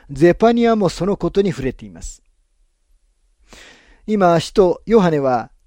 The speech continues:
ただ単にこの大観難時代は、これらの預言が神様のご計画の中に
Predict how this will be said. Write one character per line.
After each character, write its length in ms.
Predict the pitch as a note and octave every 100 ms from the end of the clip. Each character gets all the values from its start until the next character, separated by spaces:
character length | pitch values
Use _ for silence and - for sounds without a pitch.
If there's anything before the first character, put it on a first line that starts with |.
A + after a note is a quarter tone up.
| -
た 100 | G#3+
だ 100 | F3
単 220 | F3 F3
に 280 | C#3+ C#3 B2+ - _
こ 120 | -
の 100 | G#3
大 240 | D#3 E3 G#3+
観 220 | A#3 A3+
難 160 | G3+ F#3+
時 120 | E3
代 200 | E3+ C3
は、 260 | A#2+ A2+ - _ -
こ 140 | F#3
れ 100 | B3
ら 140 | B3 A3+
の 80 |
預 200 | F3+ E3
言 240 | D#3+ E3+ D#3
が 140 | D#3
神 260 | - A#3+ B3+
様 280 | - E3 E3+
の 140 | F#3
ご 200 | C#3+ D3+
計 220 | - A3+
画 280 | G#3+ G3 G3
の 140 | F#3
中 280 | G#3 A3+ F3+
に 180 | G3 G3+